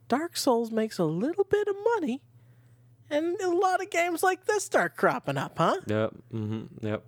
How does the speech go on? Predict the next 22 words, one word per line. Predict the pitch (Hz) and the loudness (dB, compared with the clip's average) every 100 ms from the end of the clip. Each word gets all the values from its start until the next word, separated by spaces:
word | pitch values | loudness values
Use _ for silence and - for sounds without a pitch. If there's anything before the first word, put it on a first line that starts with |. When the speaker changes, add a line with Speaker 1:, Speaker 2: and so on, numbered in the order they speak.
| - | -6
Speaker 2:
Definitely | - 156 - 214 233 | -2 0 0 2 2
Speaker 1:
<laughs> | 285 | 2
Speaker 2:
starting | - 120 117 | 0 -2 -2
to | 101 _ - - - - | -8 _ -20 -20 -20 -2
surf | - 160 160 | 2 2 2
on | |
the | 170 | 0
wave. | 151 120 113 | 2 2 2
It's | 107 - - | -2 -8 -2
the, | 113 | -2
the, | 101 113 104 | 0 -2 0
the | 113 | -2
game | 107 139 139 | 2 0 2
media | 127 120 113 107 | 0 2 2 2
is | 95 92 | 0 0
all | 104 104 | 0 0
just | 98 101 - | -2 -6 -2
a, | 98 87 - | -2 -2 -4
a | 107 | -4
giant, | 101 110 101 101 95 - - | 0 0 0 -2 -4 -10 -8
gigantic | 110 104 101 101 101 - | 0 0 0 -2 -4 -6
sea, | - 107 85 | -2 -2 -2